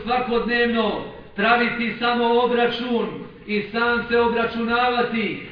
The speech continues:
i ne dozvoliti da te neko obračunava, kako bi došao spreman pred Allaha subhanahu wa ta'ala, kako ne bi bio obmanjen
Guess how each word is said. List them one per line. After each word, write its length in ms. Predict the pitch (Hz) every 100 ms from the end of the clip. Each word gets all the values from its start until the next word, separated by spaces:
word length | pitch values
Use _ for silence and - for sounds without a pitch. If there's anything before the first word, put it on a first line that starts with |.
| -
i 100 | 220
ne 120 | 226
dozvoliti 540 | 220 208 233 247 - 226
da 160 | 233
te 120 | 233
neko 320 | 233 240 233 233
obračunava, 1120 | 226 240 240 262 277 254 240 226 196 - - - -
kako 400 | 226 254 233 240
bi 140 | 240 220
došao 580 | 254 247 247 247 233 -
spreman 360 | 233 262 240 220
pred 140 | 226
Allaha 520 | 226 220 240 247 226 220
subhanahu 580 | 220 196 226 226 214 220
wa 100 | 220 214
ta'ala, 580 | 214 233 262 254 208 - - - - - - - - - - - -
kako 260 | 233 233
ne 120 | 240 269
bi 120 | 247
bio 220 | 269 262
obmanjen 840 | 240 269 269 269 254 233 240 214